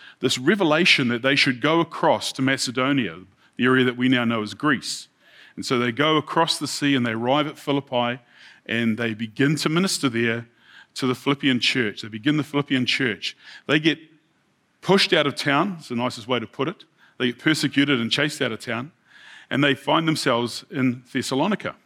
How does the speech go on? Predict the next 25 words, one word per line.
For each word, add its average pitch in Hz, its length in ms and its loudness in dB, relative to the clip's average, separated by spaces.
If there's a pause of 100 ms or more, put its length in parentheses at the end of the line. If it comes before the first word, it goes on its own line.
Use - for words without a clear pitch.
(580)
Okay, 196 180 -16
so - 160 -2
let's, - 340 -2 (380)
let's 139 120 -2
have 170 120 4
a - 20 2
look 160 160 2
at 131 100 0
what 131 300 0 (420)
these 123 760 -2
scriptures - 520 -4
tell 110 280 -4
us. - 320 -16 (1800)
In 110 140 -4
the 120 80 0
beginning, 143 420 0 (1400)
when 113 160 0
Paul 180 240 6
and 185 80 4
his 175 140 2
companions 147 540 2
had 120 100 -10
passed 135 420 -2
through 127 280 2
Amphipolis 147 720 -2